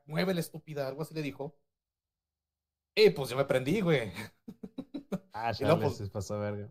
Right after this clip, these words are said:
Speaker 1: sí, se pasó de ver-, también puedo pensar, a lo mejor ese güey está bien estresado, hasta la verga de pinche, bueno, pero pues, ¿para qué trabajas de eso, güey? Y pues fui y le canté el tiro y dije, "A ver, hijo de su puta madre, ¿qué trae?"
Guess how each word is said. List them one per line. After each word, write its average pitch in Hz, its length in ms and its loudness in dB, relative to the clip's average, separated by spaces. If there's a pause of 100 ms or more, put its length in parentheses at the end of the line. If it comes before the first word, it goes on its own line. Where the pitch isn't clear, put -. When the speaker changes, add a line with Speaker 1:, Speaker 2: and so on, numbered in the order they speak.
(140)
Speaker 1:
sí, 180 300 8
se 160 100 2
pasó 147 240 2
de 175 80 8
ver-, 170 140 2
también 214 240 2
puedo 247 160 2
pensar, 180 240 0
a 185 40 2
lo 180 60 2
mejor 185 120 0
ese 190 100 -2
güey 190 80 2
está 190 140 -2
bien 185 100 0
estresado, 170 600 -2
hasta 170 180 -6
la 107 140 0
verga 156 400 -2
de - 80 -6
pinche, - 300 -20
bueno, 165 260 0
pero - 180 -18
pues, 117 140 -14
¿para - 140 -20
qué - 80 -16
trabajas 123 340 -12
de 135 80 -10
eso, 151 160 -14
güey? 107 120 -20 (1600)
Y 123 100 -6
pues 120 200 -16
fui 107 100 -8
y 120 40 -6
le 131 80 -4
canté 104 220 -8
el 123 100 -10
tiro 147 200 -6
y 151 40 -4
dije, 135 140 -8
"A - 40 -10
ver, 156 80 -8
hijo 175 100 -12
de 170 60 -20
su - 80 -20
puta - 260 -20
madre, 156 180 -16
¿qué 160 100 -20
trae?" 147 220 -20